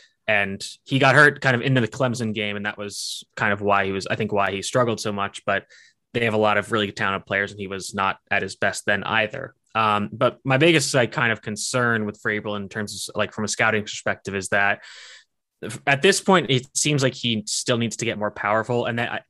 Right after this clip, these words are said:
given the injury history, it might be kind of just lingering effects if it's an upper body injury, which I think it might have been. Um, so that's kind of affecting his ability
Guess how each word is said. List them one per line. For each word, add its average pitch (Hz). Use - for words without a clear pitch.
given 156
the 131
injury 131
history, 151
it 120
might 117
be 117
kind 117
of 101
just -
lingering 110
effects 110
if -
it's -
an 107
upper -
body 98
injury, 127
which -
I 95
think 120
it 120
might 123
have 127
been. 139
Um, 101
so -
that's 139
kind 131
of 110
affecting 120
his 113
ability 110